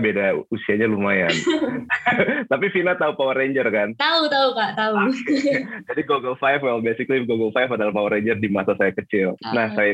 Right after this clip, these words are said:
Speaker 1: saya tuh suka banget sama mereka itu dalam artian, eh, bagus ya, mereka itu terkonsep sekali. Untuk anak kecil mikirin hal seperti ini kayaknya pada nggak biasa gitu. Em,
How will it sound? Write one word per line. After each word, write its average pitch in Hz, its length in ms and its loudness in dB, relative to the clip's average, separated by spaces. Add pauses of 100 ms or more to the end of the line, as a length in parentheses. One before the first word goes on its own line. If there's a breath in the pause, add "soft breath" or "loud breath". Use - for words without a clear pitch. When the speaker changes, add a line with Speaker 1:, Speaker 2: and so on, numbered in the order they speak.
Speaker 1:
saya 113 80 0
tuh 156 160 -2
suka 135 160 0
banget 120 320 0
sama 110 160 0
mereka 107 480 0
itu 139 80 -4
dalam 95 320 0
artian, 120 560 0
eh, 120 160 -4
bagus 104 400 0
ya, 160 320 2
mereka 104 320 0
itu - 160 -8
terkonsep 98 480 -2
sekali. 110 560 0
Untuk 98 320 -2
anak 95 400 0
kecil 123 320 0
mikirin 98 400 0
hal 92 320 0
seperti - 160 -4
ini 110 160 0
kayaknya 101 400 2
pada 92 160 2
nggak 87 240 0
biasa 92 320 2
gitu. - 160 -10
Em, 95 480 0